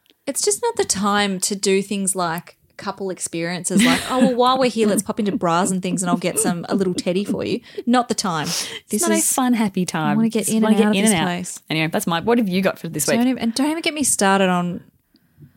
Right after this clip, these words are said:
Speaker 1: Kmart and their central registers.
Speaker 2: <laughs> Why?
Speaker 1: Why have you done this?
Speaker 2: Why? Why
Speaker 1: Why
Speaker 2: do
Speaker 1: have
Speaker 2: I
Speaker 1: you
Speaker 2: have to
Speaker 1: done
Speaker 2: go
Speaker 1: it?
Speaker 2: to the middle of the store?
Speaker 1: The other thing they've started doing is building these enormous behemoth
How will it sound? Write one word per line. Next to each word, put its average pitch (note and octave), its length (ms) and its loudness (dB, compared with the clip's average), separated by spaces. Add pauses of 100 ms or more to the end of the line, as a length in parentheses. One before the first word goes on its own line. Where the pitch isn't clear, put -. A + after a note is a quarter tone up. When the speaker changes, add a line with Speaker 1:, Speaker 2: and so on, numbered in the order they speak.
(420)
Speaker 1:
Kmart A#3+ 420 4
and G3 140 0
their F3+ 80 2
central G#3+ 500 2
registers. F#3 680 2 (440)
Speaker 2:
<laughs> - 440 -10
Why? C#4+ 1200 4
Speaker 1:
Why A3+ 140 2
have B3 120 0
you A#3+ 60 2
done F#3 220 -2
this? E3+ 320 -4 (200)
Speaker 2:
Why? F4 760 4
Why A#3 80 4
Speaker 1:
Why E4+ 140 4
Speaker 2:
do G4 80 6
Speaker 1:
have - 20 6
Speaker 2:
I G4+ 40 4
Speaker 1:
you - 40 2
Speaker 2:
have G4+ 60 4
to - 60 0
Speaker 1:
done G4 80 4
Speaker 2:
go F#4 80 4
Speaker 1:
it? - 20 2
Speaker 2:
to F4 80 0
the F4 100 4
middle F4 400 6
of D4 140 0
the D#4+ 80 2
store? - 480 2
Speaker 1:
The A3 100 6
other D4+ 180 2
thing G3+ 200 -2
they've F#3 160 -2
started F3+ 300 -2
doing F3+ 320 -2
is G3 140 -2
building A#3 460 2
these G3 180 2
enormous A#3 560 0
behemoth A3 720 -2